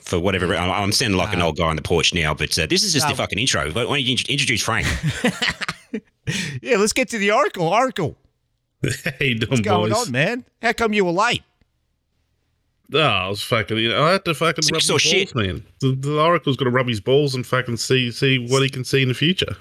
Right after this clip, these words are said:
Speaker 1: All
Speaker 2: You
Speaker 1: right,
Speaker 2: were, you
Speaker 1: we figured it was either sex, you were having sex, or you were taking a big shit.
Speaker 2: Yeah, this isn't a passive-aggressive podcast, Matt.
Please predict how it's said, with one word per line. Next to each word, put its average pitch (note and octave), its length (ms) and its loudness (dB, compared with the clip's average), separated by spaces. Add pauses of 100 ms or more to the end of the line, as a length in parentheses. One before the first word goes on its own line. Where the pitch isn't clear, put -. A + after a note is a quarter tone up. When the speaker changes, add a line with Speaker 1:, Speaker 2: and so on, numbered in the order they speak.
(160)
Speaker 1:
All A#2+ 140 2
Speaker 2:
You A#2 60 2
Speaker 1:
right, A#2+ 220 -2
Speaker 2:
were, D3+ 60 -10
you D#3+ 120 -6
Speaker 1:
we B2+ 80 2
figured E3+ 200 0
it - 20 4
was C3+ 100 4
either C3 300 0
sex, - 500 2
you B2 80 0
were A#2+ 40 0
having C3 180 -2
sex, - 480 0 (220)
or A#2+ 420 2
you A2+ 120 0
were A2+ 80 0
taking A#2 220 -4
a F#2+ 40 -8
big G2 120 -2
shit. - 320 0 (480)
Speaker 2:
Yeah, G#2+ 260 0
this F#3 220 2
isn't A#3+ 240 0
a G#3 80 0
passive-aggressive B2 1000 0
podcast, G2 640 0
Matt. D2+ 260 -2